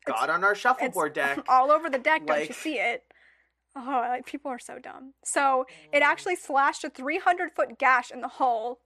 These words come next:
Speaker 1: below the ship's
Speaker 2: How would you
Speaker 1: waterline.
Speaker 2: not know?
Speaker 1: How would you not know? Literally. Well, because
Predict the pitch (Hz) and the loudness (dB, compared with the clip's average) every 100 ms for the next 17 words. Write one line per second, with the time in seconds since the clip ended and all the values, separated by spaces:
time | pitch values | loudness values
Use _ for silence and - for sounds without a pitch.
0 | _ 277 254 269 285 277 277 240 - 247 | _ -2 0 2 0 -2 -4 -4 2 6
1 | 269 311 302 302 311 294 294 320 320 277 | 6 4 0 0 2 2 2 2 2 2
2 | 185 - 494 466 466 415 440 427 370 262 | 0 2 0 0 2 2 2 0 0 -2
3 | 359 370 277 294 381 381 - 349 | -4 -4 -4 0 0 0 -2 -4